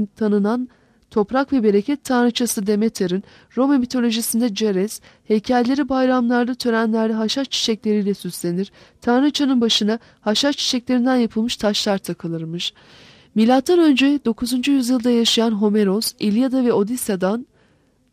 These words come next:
haşhaş ve ona benzeyen bitkilerin ve onlardan elde edilen maddelerin ağrı ve acıyı dindirdiğine dikkati çekerek, bu tür bitkilerden yapılan maddeleri içenlerin babası, anası, oğlu, dostu ya da sevgilisi gözlerinin önünde öldürülse bile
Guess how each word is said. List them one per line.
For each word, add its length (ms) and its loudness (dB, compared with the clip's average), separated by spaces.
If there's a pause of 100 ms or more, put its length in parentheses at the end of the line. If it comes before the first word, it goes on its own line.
haşhaş 460 -2
ve 60 0
ona 260 0
benzeyen 500 0
bitkilerin 640 -4 (220)
ve 100 0
onlardan 460 0
elde 280 0
edilen 320 0
maddelerin 540 0
ağrı 340 0
ve 40 0
acıyı 340 0
dindirdiğine 560 -2
dikkati 340 -6
çekerek, 540 -4 (320)
bu 80 0
tür 200 0
bitkilerden 520 0
yapılan 440 0
maddeleri 480 0
içenlerin 680 0
babası, 380 0
anası, 360 -2
oğlu, 380 -2
dostu 320 -2
ya 100 -4
da 80 -2
sevgilisi 640 -2 (320)
gözlerinin 540 2
önünde 380 0
öldürülse 580 -2
bile 180 -2